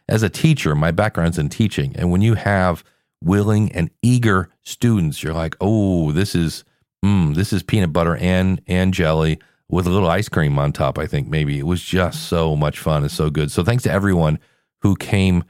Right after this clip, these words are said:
to the event. And, uh, I'm now checking all my Facebook friends and LinkedIn 'cause I know I, I keep getting notified that people are reaching out. So I appreciate that. And again, if you want to join the School of Podcasting and have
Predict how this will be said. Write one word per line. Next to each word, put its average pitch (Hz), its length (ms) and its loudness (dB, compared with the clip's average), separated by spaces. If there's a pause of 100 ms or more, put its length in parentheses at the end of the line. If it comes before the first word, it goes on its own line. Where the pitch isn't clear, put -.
(300)
to 110 120 0
the 92 180 2
event. 92 540 0 (340)
And, 82 300 2
uh, 80 240 2 (160)
I'm 107 180 -2
now 110 200 0
checking 104 400 0
all 98 100 2
my 82 160 2
Facebook 120 480 0
friends 104 400 2
and 90 120 0
LinkedIn 101 460 2
'cause 98 120 -2
I 87 80 2
know 92 180 2
I, 87 120 2 (120)
I 82 120 -2
keep 104 200 -4
getting 92 240 0
notified 85 440 0
that 73 120 -6
people 85 260 -4
are 80 60 0
reaching 80 380 -2
out. 73 180 -2
So - 100 -4
I 76 40 0
appreciate 80 560 -6
that. 87 260 -2 (340)
And 71 120 -4
again, 87 480 -2 (440)
if - 140 -6
you 87 100 2
want 92 360 0
to 90 340 0
join 98 300 0
the 92 60 0
School 98 280 -2
of 82 80 -2
Podcasting 90 720 0
and 80 80 0
have 78 260 0